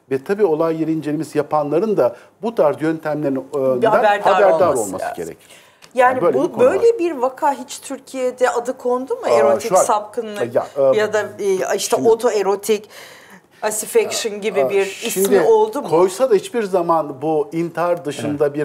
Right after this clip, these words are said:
Speaker 1: bir, e, kayıtlara geçmedi ki.
Speaker 3: Geçmez.
Speaker 1: Dünyada da öyle şey. O
Speaker 2: Ha,
Speaker 1: kadar
Speaker 2: dünyada da öyle geçiyor,
Speaker 1: Dünya
Speaker 2: intihar diye
Speaker 1: Tabii, şimdi
Speaker 2: geçiyor.
Speaker 1: baksanız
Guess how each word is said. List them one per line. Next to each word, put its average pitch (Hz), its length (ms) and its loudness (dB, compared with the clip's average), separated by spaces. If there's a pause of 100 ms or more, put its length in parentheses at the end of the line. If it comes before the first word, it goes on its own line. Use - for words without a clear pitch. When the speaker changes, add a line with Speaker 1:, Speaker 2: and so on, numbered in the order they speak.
(360)
Speaker 1:
bir, 131 80 0
e, 131 100 -2
kayıtlara 143 420 0
geçmedi 139 400 -2
ki. - 60 0
Speaker 3:
Geçmez. 151 140 -4
Speaker 1:
Dünyada 165 480 0
da 254 60 2
öyle 175 160 2
şey. 165 160 -2 (300)
O 135 60 4
Speaker 2:
Ha, 131 40 -10
Speaker 1:
kadar 170 240 2
Speaker 2:
dünyada 247 460 2
da 208 140 -2
öyle 165 220 -4
geçiyor, 165 320 -2
Speaker 1:
Dünya 254 240 2
Speaker 2:
intihar 214 440 0
diye 131 120 2
Speaker 1:
Tabii, 233 60 -2
şimdi 226 180 0
Speaker 2:
geçiyor. 190 340 0
Speaker 1:
baksanız 185 540 0